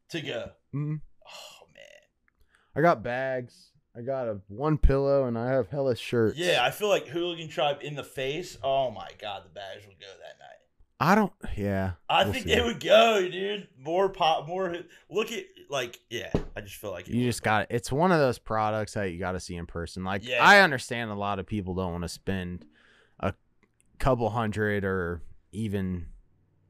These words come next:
Speaker 2: what is it, sixty-eight bucks is my cheapest bag.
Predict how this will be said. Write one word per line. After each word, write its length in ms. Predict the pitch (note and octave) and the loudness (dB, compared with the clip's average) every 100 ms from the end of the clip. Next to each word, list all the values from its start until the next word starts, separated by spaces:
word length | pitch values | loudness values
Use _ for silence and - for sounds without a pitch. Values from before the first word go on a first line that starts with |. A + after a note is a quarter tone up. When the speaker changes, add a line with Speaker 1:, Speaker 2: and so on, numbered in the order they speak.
| _ | _
Speaker 2:
what 180 | G#2+ G2+ | -4 -2
is 220 | F#2 E2+ | -4 -6
it, 200 | D#2+ - | -10 -8
sixty-eight 760 | - C3 - A2+ A#2 B2 - | -4 -4 -6 -6 -4 -4 -4
bucks 320 | F#2 G2+ - G2+ | -4 -4 -4 -8
is 120 | F2+ | -6
my 140 | F#2 | -8
cheapest 460 | - A2+ G2 E2+ - | -4 -6 -4 -8 -6
bag. 320 | F2 E2 E2 | -4 -2 -6